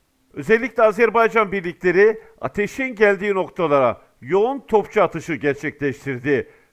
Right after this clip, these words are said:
ve çoklu roket atarlarla ilgili yerler vuruldu. sihalarımız da tabii ki sınır boyunca herhangi bir sızma ve sabotaja karşı durdu. Karşıya geçmedi. Ama bir şey var ki Azerbaycan Savunma Bakanlığı'ndan gelen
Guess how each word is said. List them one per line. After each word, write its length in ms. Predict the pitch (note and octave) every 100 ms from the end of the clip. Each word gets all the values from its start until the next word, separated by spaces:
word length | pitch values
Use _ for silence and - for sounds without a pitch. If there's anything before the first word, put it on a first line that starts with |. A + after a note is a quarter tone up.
| G#2+
ve 320 | D3 C#3+ A2+
çoklu 460 | - F3 - A#3+ G#3
roket 400 | F#3 - G#3+ G#3
atarlarla 680 | G#3 G#3 F#3 F3 D#3 C#3+ C3
ilgili 440 | E3+ F#3 F#3 A3
yerler 400 | G3+ E3 F3 G3
vuruldu. 680 | D3+ D#3 D3 A#2+ D3+ B2+ - _ _
sihalarımız 760 | _ - A3 G#3+ F3 D#3+ D3 A2+
da 100 | C#3
tabii 320 | F3 F3 D#3+
ki 160 | - C#3+
sınır 380 | - D#3+ G3+
boyunca 580 | E3 C#3 B2 A2+ E3+ F3 - _ _
herhangi 580 | D#3+ G3 G#3 C4 B3+ B3
bir 120 | A#3
sızma 540 | - A3 F3 A3 F#3
ve 140 | E3+ E3+
sabotaja 680 | - F3+ G#3 G#3+ G3+ B3+
karşı 500 | - G3+ G3 C#4 F#3
durdu. 500 | F3 D#3+ C3+ D#3 A#2 - _ _
Karşıya 480 | - D#3+ D3 F3+ G3+
geçmedi. 720 | F#3+ F#3 - D#3+ C3+ C3+ - _ _ -
Ama 440 | C#3+ D#3 C3+ F#2
bir 140 | D#3
şey 280 | F#3 F#3 D3+
var 240 | C#3 D#3+ -
ki 320 | E3+ E3 D#3+ _ _
Azerbaycan 680 | B2+ C#3 E3+ B2 D#3+ D#3 E3
Savunma 420 | C3 D3 C#3+ D#3
Bakanlığı'ndan 680 | C#3+ C3+ C#3+ B2 A#2 B2+ A#2
gelen 440 | C3 B2 D3+ D3